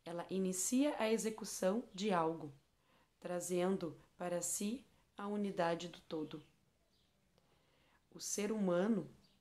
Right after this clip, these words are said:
como um todo. O tom do propósito e da vibração da unidade. Então,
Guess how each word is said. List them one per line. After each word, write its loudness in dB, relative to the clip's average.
como -4
um -4
todo. -8
O -8
tom 2
do 0
propósito 0
e -8
da -2
vibração 2
da -6
unidade. -6
Então, 0